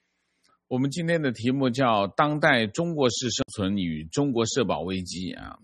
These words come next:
主要是，嗯，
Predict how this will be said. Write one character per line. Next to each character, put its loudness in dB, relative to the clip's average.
主 -2
要 4
是， 0
嗯， 0